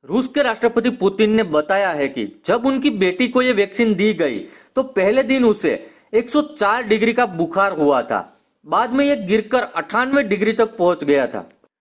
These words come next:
जब उसे इस वैक्सीन का दूसरा डोज दिया गया, तब भी तापमान में थोड़ा सा इजाफा हुआ था, लेकिन फिर से ये सामान्य हो गया। पुतिन ने आगे कहा कि अब वे ठीक है और अब उनके पास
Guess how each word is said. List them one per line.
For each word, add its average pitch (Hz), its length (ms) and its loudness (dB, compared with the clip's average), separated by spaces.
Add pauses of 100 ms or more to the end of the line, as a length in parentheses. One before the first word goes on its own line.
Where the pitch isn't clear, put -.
(300)
जब 262 160 0
उसे 220 380 2
इस 262 140 -2
वैक्सीन 196 440 2
का - 320 -4
दूसरा 208 420 0
डोज 226 280 2
दिया 185 300 2
गया, 131 300 -2 (320)
तब 220 80 0
भी 208 200 2
तापमान 220 480 -2
में 269 180 0
थोड़ा 180 240 2
सा 240 120 -2
इजाफा 190 440 0
हुआ 160 380 0
था, - 300 -4 (300)
लेकिन 233 260 0
फिर 233 200 2
से 254 200 0
ये 269 80 2
सामान्य 208 460 0
हो 131 180 2
गया। 98 220 -2 (200)
पुतिन - 300 -2
ने 294 100 4
आगे 196 400 0
कहा 151 280 0
कि - 380 -10 (160)
अब 220 220 -2
वे 302 120 2
ठीक 247 420 -4
है 120 300 -2 (480)
और 277 140 0
अब 294 140 0
उनके 240 280 0
पास 160 460 -4